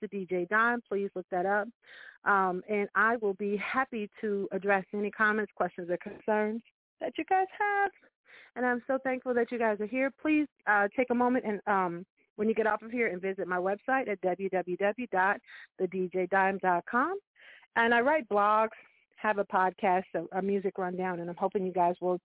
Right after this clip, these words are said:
tune into that. So with that being said, I do wanna leave you with one affirmation that works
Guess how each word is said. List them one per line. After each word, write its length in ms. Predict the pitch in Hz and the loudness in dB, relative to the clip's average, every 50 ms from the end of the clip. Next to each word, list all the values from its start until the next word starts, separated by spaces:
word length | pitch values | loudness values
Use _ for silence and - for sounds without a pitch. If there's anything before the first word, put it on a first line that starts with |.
| _ - | _ -8
tune 160 | - 185 180 | -8 -8 -6
into 360 | - 196 190 202 - - 170 160 | -4 -4 -4 -4 -4 -6 -10 -10
that. 280 | 170 165 180 202 - _ _ _ _ _ _ _ _ _ _ _ _ _ _ _ _ _ - - - - - - - - _ _ | -8 -10 -12 -14 -14 _ _ _ _ _ _ _ _ _ _ _ _ _ _ _ _ _ -20 -20 -18 -16 -14 -14 -16 -16 _ _
So 120 | 233 226 | 2 2
with 140 | 226 220 220 | 2 2 2
that 240 | 240 240 240 240 233 | 2 2 2 2 0
being 300 | 269 262 262 247 247 247 - | -2 -2 0 0 -2 0 0
said, 240 | - 247 240 247 254 - - - - - - | 2 2 2 2 0 -4 -10 -18 -18 -4 -2
I 120 | - 233 | -2 -2
do 180 | 214 - 302 320 | 0 0 -2 0
wanna 220 | 330 330 311 262 | 0 0 0 2
leave 240 | 247 247 254 254 233 | 0 0 0 0 -2
you 120 | 262 269 | -2 0
with 220 | 254 240 214 226 - | 0 0 0 0 -2
one 220 | 208 214 220 220 | -2 -2 0 0
affirmation 640 | 233 226 226 233 - 240 233 226 226 233 - - 233 | 2 0 0 0 0 0 0 0 0 0 0 -2 -2
that 160 | 214 202 170 | -2 -2 0
works 240 | 180 196 202 202 - | 0 0 0 -2 -4